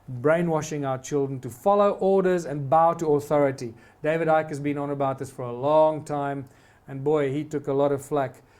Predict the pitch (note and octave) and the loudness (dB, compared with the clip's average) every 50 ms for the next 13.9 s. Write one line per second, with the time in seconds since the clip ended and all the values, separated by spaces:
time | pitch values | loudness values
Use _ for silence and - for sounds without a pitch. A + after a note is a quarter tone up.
0 | _ _ _ - C#3+ C#3 C#3 C3 C3 D3 C#3+ C3+ C3 C3 - C#3 C3 C3 C3 C3 | _ _ _ -10 -8 -6 -6 -6 -4 -2 -2 -2 -2 -4 -4 -4 -2 -2 -2 -2
1 | C3 B2+ B2 A#2+ B2 C3+ B2+ C3 C3 D#3 D3 C#3 C3 B2 C#3 C3+ C3+ D3 C#3 C3+ | -2 -2 -4 -4 -4 -4 -4 -4 -4 -6 -6 -6 -6 -6 -6 -6 -6 -6 -6 -6
2 | C3+ C3+ C3 C#3+ C#3+ C#3+ C#3 C#3 - E3 D3+ C#3 C#3 C#3 C#3 C3 B2+ C3+ - - | -6 -6 -4 -2 0 -2 -2 -2 -4 -4 -4 -2 -2 -2 -2 -2 -4 -10 -12 -8
3 | E3 E3+ D#3 D#3 C#3+ C3+ C3 B2+ B2 A#2 - - _ _ _ _ _ _ - C#3+ | -6 -4 -2 0 0 0 -2 -2 -4 -8 -12 -16 _ _ _ _ _ _ -8 -8
4 | C3+ C3+ - - D#3+ D3 C#3+ C#3 C#3+ - C#3 C3 B2+ B2+ - - D3 C#3 C3+ - | -8 -6 -4 -2 0 0 0 0 -2 -6 -6 -6 -6 -8 -8 -6 -6 -6 -6 -6
5 | C#3 C3 B2 B2+ B2 A#2+ B2 B2 - _ _ _ _ _ _ _ _ _ _ _ | -6 -6 -6 -6 -8 -8 -10 -14 -18 _ _ _ _ _ _ _ _ _ _ _
6 | _ _ _ _ - - - _ _ _ - D3 C#3+ D3+ D#3 C#3+ D3+ D3+ C#3 C3 | _ _ _ _ -20 -20 -20 _ _ _ -10 -6 -6 -4 -4 -6 -6 -8 -8 -6
7 | - C#3 C3 B2+ B2+ A#2+ B2 D3 F#3 F#3+ F#3+ F3+ F3+ - F3 E3+ - - D3+ C3+ | -2 -2 -2 -2 -4 -4 -2 -2 -2 0 -2 -4 -4 -6 -10 -10 -8 -8 -8 -6
8 | B2+ B2+ - C#3+ C3 C3 C3 C3 - C3 B2+ - C3 A#2+ B2 A#2 A2+ A2 A#2 - | -8 -8 -4 -2 -2 -2 -2 -4 -8 -10 -8 -6 -6 -6 -6 -6 -6 -8 -10 -10
9 | - D#3+ D#3+ D#3+ D#3 D#3+ B2 A#2 A2+ - A#2 G#2+ - B2+ A#2 A#2 A2 G#2+ G#2+ G#2+ | -8 -6 -6 -6 -6 -6 -8 -10 -12 -12 -14 -12 -10 -10 -8 -8 -8 -8 -8 -8
10 | G#2+ A#2+ D3 C#3+ C#3 C#3 C#3 C3+ C3+ - - - - - _ - C3+ B2+ C3+ C#3 | -4 -2 0 0 0 0 -2 -4 -6 -10 -16 -20 -20 -20 _ -12 -8 -6 -4 -4
11 | C3+ D3+ D3 D3 D3 D3 D3+ C3+ C3+ B2+ B2+ B2+ C3+ C3 B2+ C3 B2+ C#3 D3 D#3 | 0 0 0 0 0 0 -2 -2 0 0 0 0 -2 -2 -4 -2 2 2 2 2
12 | D#3 - - D3 C#3 C3+ C3+ C3 B2 B2 - C3+ B2+ B2 B2+ B2 B2 A#2 A2+ A#2+ | 0 -4 -6 -6 -6 -6 -6 -10 -10 -10 -8 -6 -6 -4 -4 -6 -6 -6 -6 -4
13 | C3+ D3+ D3 - D3+ C#3 C3 B2 A#2 A#2 A#2+ A#2+ C3+ C#3 C#3 C#3+ C3 B2+ | -4 -4 -4 -4 -6 -6 -4 -6 -8 -8 -8 -6 -6 -6 -6 -6 -10 -12